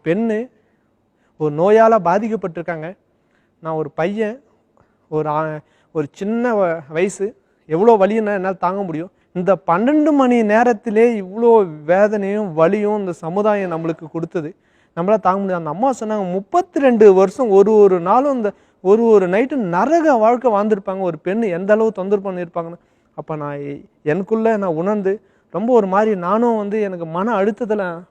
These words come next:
முழுமையா, அதே நானும் ஒரு பைத்தியக்கார மாதிரி ரோட்ல நடந்து போறேன். அப்போ ஒரு ஆட்டோக்காரர் எடுத்துட்டு போய் செங்கத்துல விட்டு, அப்புறம் எங்க மாமனுக்கு கால் பண்ணி வீட்டுக்கு போயிட்டு, நடந்த உண்மையெல்லாம்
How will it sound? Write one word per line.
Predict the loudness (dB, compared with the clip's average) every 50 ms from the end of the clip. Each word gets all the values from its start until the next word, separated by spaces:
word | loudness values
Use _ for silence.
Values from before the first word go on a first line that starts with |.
| _ -10
முழுமையா, | -8 -8 -6 -6 -6 -6
அதே | -6 -6 -6
நானும் | -6 -6 -8 -8 -8 -8
ஒரு | -8 -8
பைத்தியக்கார | -6 -6 -6 -6 -6 -6 -6 -4 -4 -6 -8
மாதிரி | -10 -12 -14 -16 _ _ _ _ _ _ -4
ரோட்ல | -4 -2 -2 -4 -4
நடந்து | -4 -4 -6 -6 -6 -8 -8
போறேன். | -6 -6 -6 -6 -6 -10 _ _ _ _ _ _ _ _
அப்போ | -16 -10 -6 -4
ஒரு | -2 -2 0
ஆட்டோக்காரர் | -2 -2 -2 -2 -2
எடுத்துட்டு | -2 -2 -4 -6 -8 -12
போய் | -10 -12 -12 -12 -10 -8
செங்கத்துல | -6 -6 -6 -6 -8 -10
விட்டு, | -10 -10 -10 -10
அப்புறம் | -12 -10 -10 -14 -14
எங்க | -12 -12 -10
மாமனுக்கு | -8 -8 -6 -6 -8 -6
கால் | -4 -4 -4 -6 -6
பண்ணி | -10 -14 -14 -12 -10
வீட்டுக்கு | -8 -8 -8 -8 -12 -12 -10
போயிட்டு, | -8 -8 -8 -10 -16 -20 _ _ _ _ _ _ _ _ _ _
நடந்த | -6 -2 0 2 2 4 4
உண்மையெல்லாம் | 2 2 2 0 0 0 0